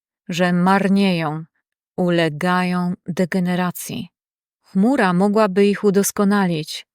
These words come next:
uwolnić od zwierzęcej natury. Po raz pierwszy od lat coś czuję. Spokój. Bezpieczeństwo. Po raz pierwszy w życiu czuję się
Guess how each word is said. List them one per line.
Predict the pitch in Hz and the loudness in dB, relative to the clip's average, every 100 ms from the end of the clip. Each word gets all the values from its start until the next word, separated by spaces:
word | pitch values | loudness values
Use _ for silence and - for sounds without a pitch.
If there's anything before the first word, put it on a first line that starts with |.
| - | -10
uwolnić | 175 156 151 175 185 180 - | -6 -2 0 2 2 0 -2
od | - 147 | -8 -6
zwierzęcej | 147 160 160 160 - 170 160 | -4 -4 -4 -4 -6 -6 -6
natury. | 160 - 170 175 202 185 - _ _ _ _ _ _ _ _ _ _ _ _ _ _ _ _ _ | -8 -8 -10 -8 -8 -10 -14 _ _ _ _ _ _ _ _ _ _ _ _ _ _ _ _ _
Po | 190 185 | 0 2
raz | 180 175 | 2 -2
pierwszy | - 202 208 202 - 170 170 | 0 2 2 0 -2 0 -2
od | 165 | 0
lat | 170 185 - - - | 2 0 -2 -10 -8
coś | - 175 - | -2 -2 -4
czuję. | - 165 160 156 170 - _ _ _ _ _ _ _ | -2 0 0 -2 -4 -10 _ _ _ _ _ _ _
Spokój. | - - - 165 - - 156 - - _ _ _ _ _ _ _ - | -14 -8 0 0 -2 -8 -8 -8 -14 _ _ _ _ _ _ _ -4
Bezpieczeństwo. | 170 175 - - 185 - 180 170 - - - - - _ _ _ _ _ _ _ _ _ _ _ _ | 0 0 0 0 0 2 0 -2 -6 -14 -10 -10 -12 _ _ _ _ _ _ _ _ _ _ _ _
Po | 196 185 | 0 2
raz | 185 - | 2 -2
pierwszy | - 208 214 190 - 180 | -2 0 0 -2 -4 -2
w | 160 | -2
życiu | 160 196 - 175 175 175 - | 0 -2 -2 -4 -4 -6 -8
czuję | - 196 202 | 0 2 2
się | 185 190 180 175 | 2 0 0 0